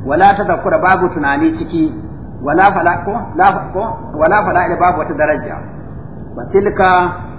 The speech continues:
tunazzilu sahibuha min manzilatihi haythu kana. Irin wannan sallah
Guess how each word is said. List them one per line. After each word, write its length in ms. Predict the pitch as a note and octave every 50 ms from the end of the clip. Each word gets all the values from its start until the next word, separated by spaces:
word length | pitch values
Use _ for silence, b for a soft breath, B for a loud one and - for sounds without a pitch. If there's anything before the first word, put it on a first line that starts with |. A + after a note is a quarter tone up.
| - - - - - - -
tunazzilu 480 | - F3+ F#3 E3+ D3 - - F#3+ F3+ E3
sahibuha 640 | - - F3 E3+ E3+ E3+ F#3 E3+ D#3+ D#3 D#3 D#3+ E3
min 240 | F3 F#3 F#3 F3+ F3+
manzilatihi 960 | F#3 F#3 F#3+ G3 E3+ D#3+ E3 E3 F3 F3 F3 E3+ D#3+ D#3 F3+ G3 G3+ G3+ G3 F#3
haythu 300 | D#3 E3+ E3+ D#3+ D3 C3+
kana. 600 | - C3 A#2+ A2+ G2+ - - - - - - -
Irin 220 | - G#3 A3+ A3+ G#3+
wannan 380 | G3 F#3+ F3+ E3+ E3 E3+ E3 D#3
sallah 400 | - E3+ D#3 D3+ C#3+ B2 G2 F2+